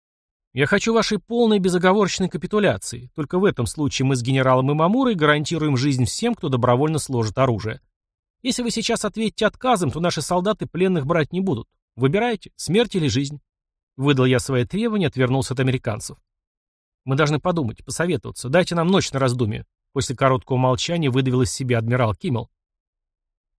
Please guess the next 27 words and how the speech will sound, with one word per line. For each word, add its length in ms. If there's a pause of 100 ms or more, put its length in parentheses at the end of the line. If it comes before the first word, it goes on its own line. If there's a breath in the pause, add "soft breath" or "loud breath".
«У 100
вас 220
есть 240
десять 320
минут 340
на 80
раздумье, 460
пока 280
мы 80
с 60
генералом 480
Имамурой 440
выйдем 280
покурить», — 500 (200)
решительно 480
припечатал 580
я, 160
направляясь 560
к 80
выходу. 400 (1600)
«Вы 140
думаете, 280
господин 400
адмирал, 360
что 140
они 100
согласятся? 720